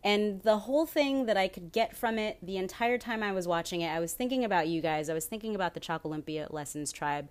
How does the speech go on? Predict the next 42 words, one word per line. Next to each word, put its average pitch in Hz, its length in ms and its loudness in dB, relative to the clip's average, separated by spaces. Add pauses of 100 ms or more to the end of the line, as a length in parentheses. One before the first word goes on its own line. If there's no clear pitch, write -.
(420)
the 151 80 -6
hashtag 160 580 -2
T 190 160 -8
C 185 220 -2
L 165 140 2
L 156 180 -2
T, 143 360 -6 (320)
and 160 140 -4
I 165 100 0
was 160 140 -2
like, 170 180 -2
"Oh 190 60 -2
my 226 160 -2
God, 214 380 0
is 208 160 -2
this 247 200 0
not 196 340 0 (140)
the 175 120 -10
prime 220 360 0
example 165 540 -2
of 156 200 -6
what 185 180 -4
the - 80 -8
fuck - 240 -4
I 160 80 -2
talk 151 260 -4
about 143 260 -4
all 147 140 -2
the 151 60 -4
time?" 139 420 -8 (360)
In 165 220 0
that 151 320 2 (600)
you 220 160 0
have 226 240 0
to 208 80 -4
be 208 140 0
aware 151 520 4
of 151 180 -6
who - 220 -2
your 220 220 2
friends 147 380 -2
are 139 300 -8